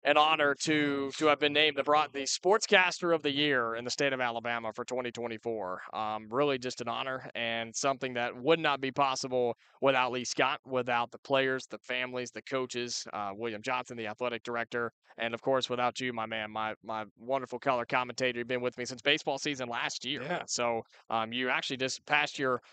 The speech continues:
Speaker 1: your
Speaker 2: I was gonna
Speaker 1: one year
Speaker 2: say, I
Speaker 1: with
Speaker 2: got
Speaker 1: us.
Speaker 2: the, I got the text from, from Miss Tracy that got the,
Speaker 1: <laughs>
Speaker 2: said, "Happy one year."
Speaker 1: Yeah, that's
Speaker 2: And I was
Speaker 1: right.
Speaker 2: like, "Man, it
Speaker 1: That's
Speaker 2: feels
Speaker 1: right.
Speaker 2: like it's been a whole lot longer than that, but it also feels like it hasn't been that long at all."
Speaker 1: Yeah, well, um,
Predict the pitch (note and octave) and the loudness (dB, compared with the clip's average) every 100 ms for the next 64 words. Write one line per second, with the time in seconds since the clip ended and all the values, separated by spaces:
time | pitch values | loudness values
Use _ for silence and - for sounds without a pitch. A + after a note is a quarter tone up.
0 | - C3+ C3 D3+ D3 D3+ F#3 D3+ E3+ F3 | -2 -2 2 0 4 8 10 10 10 8
1 | B2+ D#3+ C3+ D3+ F3 F3 E3 - F3 - | 8 6 4 2 2 2 0 0 0 -2
2 | - E3+ D#3+ D#3 D3+ - - D#3 E3+ - | -6 -2 0 -2 -8 -10 -8 -4 -4 -4
3 | F#3+ G3 F#3+ C3 A#2+ A#2+ C3+ C#3 D3+ C3+ | -2 -2 -4 -8 -8 -2 0 2 0 -2
4 | - D#3+ C#3+ D#3+ F3 E3 D#3+ F3 E3+ F#3+ | 2 2 4 2 0 0 0 -2 0 -2
5 | D3 A2 A#2+ C3+ G#2+ F2+ A#2 C#3+ B2+ C3 | -2 -2 2 2 0 -4 -2 2 4 2
6 | B2+ D3 D3 A2+ D#3 B2+ F3 E3+ D#3 D3+ | 0 -2 -2 -2 0 4 4 4 2 2
7 | E3+ E3+ D3 _ _ _ - C#3+ A3+ A#3+ | 4 4 0 _ _ _ -10 -4 4 6
8 | G#3 G#3 E3 E3+ G#3 G#3+ G#3+ G#3+ A#3 F3+ | 6 4 4 2 2 2 2 2 0 0
9 | D3 D3+ F3+ E3 - D#3+ C#3+ D3 B2+ C#3 | 2 0 0 -2 0 -2 2 0 2 0
10 | C#3 C#3 C3+ C3 B2+ B2 C3 C3 B2 - | 0 0 -2 0 0 0 0 0 -4 -12
11 | _ _ _ - C#3 C3 C#3+ G#2+ - C#3 | _ _ _ 2 4 6 6 6 2 0
12 | B2+ F#2 - C3+ C3+ A#2 C3+ C3+ | 2 0 2 6 6 4 2 2